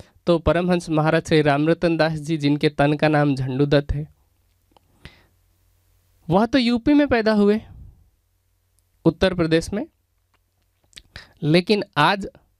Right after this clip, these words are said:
चाहे कोई व्यक्ति नेपाल में पैदा हुआ हो, चाहे कोई सुंदर साथ अमेरिका में रह रहा हो, चाहे कोई गुजरात में रह रहा हो। हो सकता है एक सामान्य सुंदर साथ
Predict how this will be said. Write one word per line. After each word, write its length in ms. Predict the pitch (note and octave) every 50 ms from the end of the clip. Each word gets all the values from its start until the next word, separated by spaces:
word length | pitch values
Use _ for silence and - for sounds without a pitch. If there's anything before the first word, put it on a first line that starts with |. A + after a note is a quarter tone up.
| _ _ _ _ _ _ _ _ -
चाहे 200 | E3 E3 F#3 F#3
कोई 200 | - F3+ F#3 F#3
व्यक्ति 300 | F3+ F#3 F3 - - E3+
नेपाल 500 | D#3+ C#3+ C3+ C#3 C#3+ - F3 F3 F3+ G3+
में 140 | G#3+ A3
पैदा 300 | G#3+ G#3+ G#3 G#3 G#3 A3+
हुआ 300 | A3+ A3 A3+ A3+ A#3+ A#3
हो, 260 | A3+ A#3+ C4 A3+ - - - - _ _ _
चाहे 200 | - F3 F#3 G3
कोई 220 | G3 - F#3 F#3 -
सुंदर 300 | - - F3+ E3+ D#3+ E3
साथ 240 | - - F3 D#3
अमेरिका 580 | D3 - D3+ C#3 D3+ E3+ F3 F#3+ G3 - G3+ G3
में 140 | G3+ G3 G3
रह 160 | G3 G3 G3+
रहा 180 | G3 G3+ G3+ G#3
हो, 80 | G#3 G3
चाहे 260 | G3+ F3+ D3+ D#3 E3
कोई 220 | - - E3+ D#3+
गुजरात 520 | D3+ C#3+ D3+ D3 C#3 D#3 E3+ F3 F3 - F#3+
में 180 | F#3+ F#3 F#3
रह 180 | F3+ F#3 F#3 F#3+
रहा 200 | F#3+ F#3+ F#3 F#3
हो। 200 | F#3 F#3+ G#3+ - _ _ _ _ _ _ - - - _ _
हो 200 | E3 E3 F3+ G#3
सकता 340 | A3 - C#4 B3+ A#3 - C4
है 100 | C4+ C4+
एक 120 | C4+ - -
सामान्य 540 | - - F#3+ F3 F3+ G#3 A3 A#3 B3 B3+
सुंदर 360 | A#3+ - B3 A#3 A3+ A#3 A#3 A3+
साथ 200 | - B3 A#3